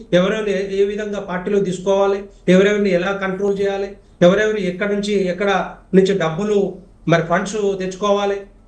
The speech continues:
అట్లాంటిది బీఆర్ఎస్ పార్టీని కాపాడుకోవాలి. ఇవన్నీ చే-, ఇవన్నీ చేసేది మరే బీఆర్ఎస్ పార్టీకి clear కనబడతా ఉంది. వాళ్ళకి,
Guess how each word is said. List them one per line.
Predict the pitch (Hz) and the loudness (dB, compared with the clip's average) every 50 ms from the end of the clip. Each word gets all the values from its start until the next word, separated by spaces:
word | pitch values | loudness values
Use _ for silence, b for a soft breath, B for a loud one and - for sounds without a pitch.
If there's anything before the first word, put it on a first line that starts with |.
| - - | -2 0
అట్లాంటిది | 156 160 160 233 233 233 233 233 226 208 190 | 0 2 4 4 4 4 4 2 -2 -2 -2
బీఆర్ఎస్ | - 185 208 220 226 226 226 226 - - - - - - | -2 -2 0 0 0 0 0 -4 -8 -12 -16 -16 -8 -2
పార్టీని | 190 196 196 196 220 196 180 | 0 0 0 0 -2 -2 -2
కాపాడుకోవాలి. | - 165 190 196 208 208 208 202 196 202 202 202 202 196 196 196 - - - - - - | 0 -2 -2 0 0 -2 -2 -2 -2 0 0 0 0 0 -2 -4 -6 -12 -20 -14 -6 0
ఇవన్నీ | 151 175 185 226 240 247 | 2 2 4 4 2 0
చే-, | 247 - - 208 214 214 214 - - - - - - | 0 -2 -2 0 0 0 -2 -6 -10 -16 -14 -2 2
ఇవన్నీ | 170 175 190 226 233 233 | 4 4 4 4 4 0
చేసేది | 220 220 - - - 233 226 226 | 0 -2 -4 -2 -4 -4 -4 -2
మరే | 208 208 208 214 208 190 190 190 - - - - | -4 -4 -4 -4 -4 -4 -6 -8 -12 -18 -12 -2
బీఆర్ఎస్ | 151 175 196 208 226 220 - - - | 2 4 4 4 2 0 -4 -2 -2
పార్టీకి | 196 190 190 185 - 196 190 185 185 | -2 -2 -2 -6 -6 -4 -4 -4 -2
clear | - 214 233 233 226 202 | 0 4 4 4 4 4
కనబడతా | 202 214 214 220 220 220 220 202 | 0 -2 -2 -4 -4 -2 -2 0
ఉంది. | 190 180 175 170 160 160 - B B B B B B | 0 0 0 -2 -4 -8 -10 B B B B B B
వాళ్ళకి, | 135 131 143 151 180 226 247 262 254 - 254 254 254 254 254 233 - - - | 4 4 6 6 6 6 4 4 2 0 -2 0 0 0 0 -2 -4 -8 -12